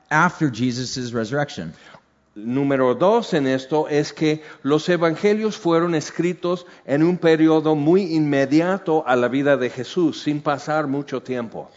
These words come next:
Speaker 1: This is important because as they began to write these documents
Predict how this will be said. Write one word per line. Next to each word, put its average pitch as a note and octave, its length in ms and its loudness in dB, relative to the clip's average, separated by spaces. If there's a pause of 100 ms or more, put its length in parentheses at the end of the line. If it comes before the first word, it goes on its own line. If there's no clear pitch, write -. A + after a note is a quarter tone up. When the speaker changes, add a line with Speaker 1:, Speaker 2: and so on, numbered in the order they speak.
(160)
Speaker 1:
This G3 160 0
is A#3 160 0
important F#3 480 0
because C#3 420 -2
as D3 320 -2
they D3 120 -2
began D3+ 360 -4
to D#3 120 -6
write C#3 460 0
these C#3 220 2
documents G2 800 -6